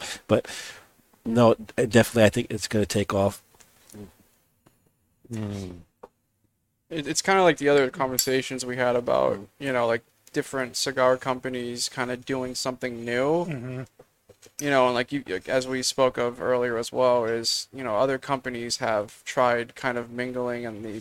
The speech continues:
Speaker 3: pipe industry, and sometimes it's been a flop. But, you know, like I said, y-, y-, you can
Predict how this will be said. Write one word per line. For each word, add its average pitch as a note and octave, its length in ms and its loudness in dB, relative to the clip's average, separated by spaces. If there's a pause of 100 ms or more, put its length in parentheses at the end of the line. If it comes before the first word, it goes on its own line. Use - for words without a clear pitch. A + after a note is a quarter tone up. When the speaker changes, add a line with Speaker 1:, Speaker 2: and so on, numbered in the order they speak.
(140)
Speaker 3:
pipe C3 240 2
industry, A#2 600 -6
and A2 120 -8
sometimes B2+ 460 -6
it's B2 100 -12
been A#2+ 120 -6
a A2 60 -8
flop. B2 500 0
But, A#2 280 2 (960)
you D3 120 -2
know, B2+ 120 6
like C#3 180 8
I C#3 80 6
said, B2 420 6 (320)
y-, - 80 -20 (240)
y-, D3 60 -4
you C#3+ 220 -6
can A#2+ 500 -6